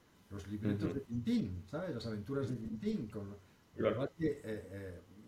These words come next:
Speaker 1: tú eres muy joven y ya Tintín hoy en día no, no, no es lo que fue, pero nuestra,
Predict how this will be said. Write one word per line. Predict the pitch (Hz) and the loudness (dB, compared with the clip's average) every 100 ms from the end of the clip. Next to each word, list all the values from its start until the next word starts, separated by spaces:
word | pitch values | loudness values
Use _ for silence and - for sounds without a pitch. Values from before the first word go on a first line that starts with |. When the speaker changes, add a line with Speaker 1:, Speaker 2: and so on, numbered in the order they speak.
| 98 95 | -14 -6
Speaker 1:
tú | 117 | -2
eres | 135 | 0
muy | 135 | -2
joven | 131 139 143 151 | 0 0 2 2
y | 113 | 0
ya | 117 123 | 0 0
Tintín | 120 110 131 139 117 90 | -2 -2 -2 -2 -4 -6
hoy | 104 110 | -6 -4
en | 110 | -2
día | 120 127 | -2 -2
no, | 113 107 98 - - - - - 107 | -2 -4 -6 -12 -20 -20 -20 -14 -6
no, | 110 | -2
no | 110 | 0
es | 113 | 0
lo | 131 | 0
que | 110 | -2
fue, | - 160 | 4 4
pero | - 104 104 | 4 -2 0
nuestra, | 110 104 113 101 | 0 0 -2 -2